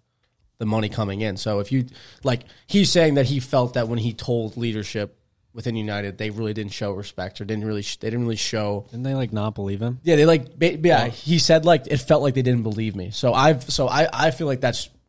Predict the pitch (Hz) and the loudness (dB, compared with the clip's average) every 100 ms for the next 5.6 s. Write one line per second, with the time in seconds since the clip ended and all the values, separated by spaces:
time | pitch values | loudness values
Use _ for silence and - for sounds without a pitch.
0 | _ _ - 151 131 120 - 127 110 65 | _ _ 2 4 4 0 -4 -4 -6 -8
1 | _ _ _ 123 117 123 - 131 110 107 | _ _ _ 0 4 2 4 4 4 0
2 | - 110 - - - _ _ _ 110 127 | -8 -10 -10 -18 -20 _ _ _ 0 4
3 | 135 139 135 131 123 120 120 117 131 120 | 4 6 6 6 6 4 2 2 2 4
4 | 117 107 127 117 117 - 120 110 113 - | 2 0 0 0 -2 -6 -6 0 2 2
5 | 104 107 107 110 98 107 | 0 0 2 0 -2 -6